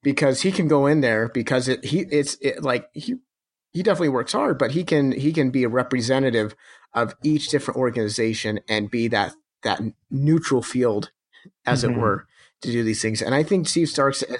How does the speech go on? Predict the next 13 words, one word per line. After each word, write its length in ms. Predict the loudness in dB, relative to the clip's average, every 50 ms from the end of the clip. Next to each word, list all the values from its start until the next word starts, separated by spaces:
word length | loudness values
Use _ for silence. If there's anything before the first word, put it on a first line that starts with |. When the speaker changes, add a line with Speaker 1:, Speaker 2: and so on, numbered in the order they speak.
| -12 _ -12
Speaker 1:
eh, 60 | -12 -12 -12 _ -6
because 380 | -6 -4 -2 0 0 0 0 0
he's 340 | 0 0 0 0 -2 -6 _ _ _ _ _ _ _ _ _ _ _ _ _ _ _ _ _ _ -6 0
number 300 | 2 2 4 4 4 4
one, 220 | 4 4 4 4
a 80 | 2 2
Jazz 400 | 2 2 2 2 2 0 -2 -4
fan, 360 | -6 -4 -4 -4 -6 -6 -10 _ _ _ _ _ _ _ _ _ _ _ _ _ _ _ _ _ _ _ _ _ _ _ _ -20 -20 _ _ _ _ -2
and 120 | 0 2
I 120 | 2 2
can, 200 | 2 2 0 0 2 2
I, 140 | 0 2
I, 180 | 2 0 -2 0